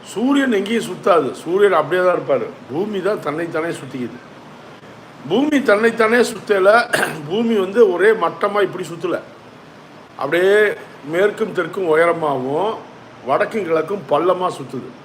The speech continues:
அந்த பூமியோட அமைப்புப்படியே நம்ம வீடு கட்டணும், அவ்வளவுதான் விஷயம்.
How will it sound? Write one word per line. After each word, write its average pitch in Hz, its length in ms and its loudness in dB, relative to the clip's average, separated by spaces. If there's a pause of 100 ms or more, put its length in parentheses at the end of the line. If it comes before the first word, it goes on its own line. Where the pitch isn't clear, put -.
(600)
அந்த 143 180 -2
பூமியோட 240 600 4
அமைப்புப்படியே 190 840 2
நம்ம 202 220 -2
வீடு 170 220 0
கட்டணும், 127 360 -6
அவ்வளவுதான் 139 360 -2
விஷயம். 135 500 -10